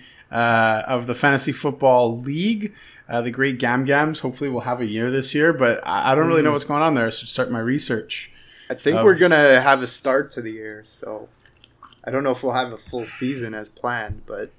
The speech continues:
Speaker 2: they're gonna try to give it a go, I'm pretty sure.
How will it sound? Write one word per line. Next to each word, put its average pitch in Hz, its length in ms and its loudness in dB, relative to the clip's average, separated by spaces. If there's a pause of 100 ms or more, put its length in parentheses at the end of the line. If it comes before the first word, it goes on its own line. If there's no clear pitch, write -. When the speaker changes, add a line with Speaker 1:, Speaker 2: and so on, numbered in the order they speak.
(120)
Speaker 2:
they're 123 140 -4
gonna 147 220 -4
try 131 300 2
to 120 240 -2 (240)
give 123 160 -6
it 117 60 -8
a 113 40 -6
go, 117 260 -6
I'm 117 140 -14
pretty 113 260 -14
sure. 123 340 -12